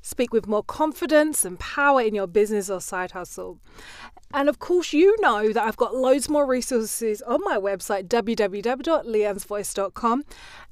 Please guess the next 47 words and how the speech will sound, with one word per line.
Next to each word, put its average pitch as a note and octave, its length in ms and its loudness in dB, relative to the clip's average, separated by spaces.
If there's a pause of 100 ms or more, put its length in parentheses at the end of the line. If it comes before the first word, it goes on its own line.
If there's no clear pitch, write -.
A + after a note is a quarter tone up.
(140)
And D4 300 2
my A3+ 200 2
love, C4+ 400 -2
my A3 160 2
love, G3+ 220 2
my F#3+ 140 -4
love, F#3 240 -4
please, A#3+ 320 0
can B3 140 -2
you C4+ 100 0
like, D4 320 0
subscribe, G#3 720 -4 (200)
leave C4 300 2
a D#4+ 80 -2
review, D#4 400 0
and G#3 100 -4
also C4 280 -4
share D4 340 0
this D#4 160 -6
podcast A3 480 -6
with C#4 160 -6
a D#4 80 -2
friend G3 380 -8 (300)
who A#3+ 80 -4
you A3+ 140 2
know A#3+ 220 4
it's A3 160 2
gonna G#3 180 -2
be G3+ 140 -2
a G3 80 -2
benefit F#3+ 540 -8
to? F3+ 300 -6 (580)
Let's C#4 240 0
jump D4+ 240 0
into B3 180 -2
this G#3 220 -2
next G#3+ 260 -4
podcast, F#3 540 -6
and A3 80 -6
I G#3 40 -4
cannot G#3 460 -6
wait G#3+ 280 -4
to A#3 100 -8
hear G3+ 160 -4
what G3 120 -10
you A3+ 140 -12
think. F#3 440 -14